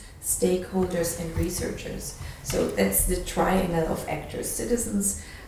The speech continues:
researchers, and stakeholders. Stakeholders can be policymakers, uh,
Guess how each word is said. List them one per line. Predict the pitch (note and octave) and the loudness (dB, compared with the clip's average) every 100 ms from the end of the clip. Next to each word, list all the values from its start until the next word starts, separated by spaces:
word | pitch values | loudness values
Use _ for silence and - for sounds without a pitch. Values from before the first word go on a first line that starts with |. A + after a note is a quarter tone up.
| - | 0
researchers, | F#3 F#3+ - - - E3+ E3 - | 4 4 2 0 0 2 2 2
and | E3 D#3+ | 2 2
stakeholders. | - - E3 E3 - D#3 D3+ D3+ - | 2 4 4 4 0 0 0 -2 -2
Stakeholders | G#3+ G#3+ F#3+ F3+ F3 - | -2 0 2 2 0 -4
can | E3+ E3 | -6 -6
be | E3 E3 D#3+ D#3+ | -6 -8 -8 -4
policymakers, | - - - F#2+ F2+ E3+ E3 E3+ E3 D#3+ E3 - - - - | 2 2 2 0 -2 -4 -6 -2 0 0 -2 -10 -12 -14 -8
uh, | F3 D#3+ D#3+ - | -4 -2 -2 -4